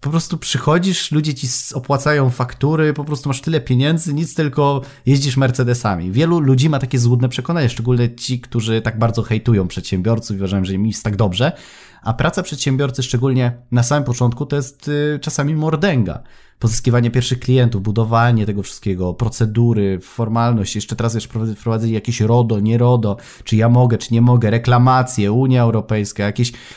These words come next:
y, plany kapitałowe, pracownicze teraz wprowadzają, jakieś,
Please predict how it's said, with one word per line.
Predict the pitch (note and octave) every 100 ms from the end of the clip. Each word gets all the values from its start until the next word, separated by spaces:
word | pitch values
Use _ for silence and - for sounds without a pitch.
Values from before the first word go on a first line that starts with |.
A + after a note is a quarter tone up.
| -
y, | A2+ A2+
plany | C3+ C#3 C3+
kapitałowe, | B2+ A#2+ B2 B2 B2 A#2+ A2+
pracownicze | A2+ A#2+ B2 A#2+ A2+ A#2
teraz | A2 A2 -
wprowadzają, | A#2 A2 A2 A2
jakieś, | A#2+ B2